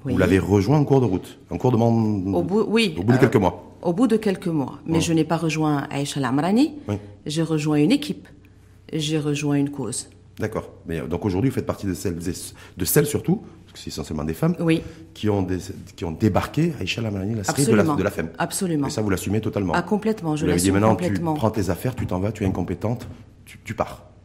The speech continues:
Speaker 1: Tout
Speaker 2: C'est
Speaker 1: à
Speaker 2: ça,
Speaker 1: fait,
Speaker 2: en fait, clairement,
Speaker 1: tout à
Speaker 2: hein.
Speaker 1: fait.
Speaker 2: Le message
Speaker 1: Mais il y a
Speaker 2: est
Speaker 1: une
Speaker 2: là.
Speaker 1: chose, oui, oui,
Speaker 2: Hum.
Speaker 1: le message est très clair.
Speaker 2: Ouais.
Speaker 1: Vous savez, euh,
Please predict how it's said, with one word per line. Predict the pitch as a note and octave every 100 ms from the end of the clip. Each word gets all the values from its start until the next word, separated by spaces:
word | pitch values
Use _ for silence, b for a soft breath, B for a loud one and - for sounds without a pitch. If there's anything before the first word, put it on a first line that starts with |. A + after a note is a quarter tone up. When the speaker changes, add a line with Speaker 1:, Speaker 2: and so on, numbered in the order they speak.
| - -
Speaker 1:
Tout | - A#3
Speaker 2:
C'est |
Speaker 1:
à | -
Speaker 2:
ça, | C#3+
Speaker 1:
fait, | A3
Speaker 2:
en |
fait, | -
clairement, | F2 E2 D#2+
Speaker 1:
tout |
à | F3
Speaker 2:
hein. |
Speaker 1:
fait. | - D3+ -
Speaker 2:
Le | -
message | C3+
Speaker 1:
Mais | F#3
il |
y |
a | G3
Speaker 2:
est |
Speaker 1:
une | G3+
Speaker 2:
là. |
Speaker 1:
chose, | F3 G#3 G3+
oui, | G#3+ C4
oui, |
Speaker 2:
Hum. | A3
Speaker 1:
le | F3+
message | F#3+ B3+ G#3
est | G3
très | -
clair. | A3 F#3 D#3+ -
Speaker 2:
Ouais. | F#2+ G2 B B B
Speaker 1:
Vous | -
savez, | G3+ A3 C#4+ - - B B B B B B -
euh, | F3+ E3+ E3 D#3+ D#3 D#3 D#3 -